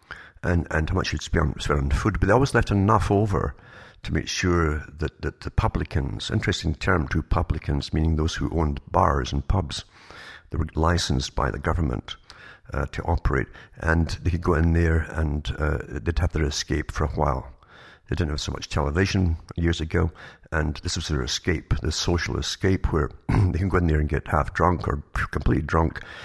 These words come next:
and boast to their friends, uh, to get, get, uh, affirmation of their existence in the way that they wanted, uh, uh,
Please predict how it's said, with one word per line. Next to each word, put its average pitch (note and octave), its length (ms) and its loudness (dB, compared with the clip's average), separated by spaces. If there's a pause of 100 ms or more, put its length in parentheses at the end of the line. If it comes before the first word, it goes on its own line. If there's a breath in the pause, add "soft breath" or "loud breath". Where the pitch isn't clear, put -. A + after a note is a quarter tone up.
(200 loud breath)
and D#2+ 100 2
boast D2 300 -2
to - 60 -6
their C#2 160 0
friends, C#2 560 0 (480 loud breath)
uh, - 320 -6
to E2 100 -6
get, - 260 -4 (140)
get, - 300 -6
uh, - 160 -4 (380 loud breath)
affirmation D#2 800 2 (340)
of D2+ 220 -4
their - 120 -4
existence - 760 -2
in E2 120 -2
the D#2 80 2
way D#2+ 160 2
that C#2 100 -4
they D2+ 60 -2
wanted, D#2 680 0 (600 loud breath)
uh, C2+ 540 -4 (300)
uh, - 220 -6